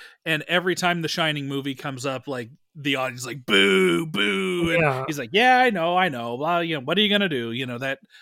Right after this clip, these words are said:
Speaker 2: Uh,
Speaker 1: that,
Speaker 2: yeah,
Speaker 1: that
Speaker 2: the
Speaker 1: kind of
Speaker 2: gr-, the
Speaker 1: thing. And,
Speaker 2: greatest
Speaker 1: and it's
Speaker 2: the greatest
Speaker 1: Yeah.
Speaker 2: filmmaker of the twentieth century wanted to make an, an adaptation of one of my books.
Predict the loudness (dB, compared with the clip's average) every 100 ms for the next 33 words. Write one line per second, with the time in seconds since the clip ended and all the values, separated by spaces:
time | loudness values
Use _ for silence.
0 | -20 -18 -12 -4 0 2 0 4 4 4
1 | 4 6 6 6 4 4 2 2 -2 -8
2 | _ _ -8 -4 4 6 6 4 0 2
3 | 4 6 4 6 4 4 2 0 2 2
4 | 0 0 0 0 -2 -2 -2 -2 0 -2
5 | -2 -2 -2 -2 -2 -4 -4 -4 0 0
6 | 0 0 0 0 -2 -2 -2 -2 -4 -4
7 | -6 -6 -14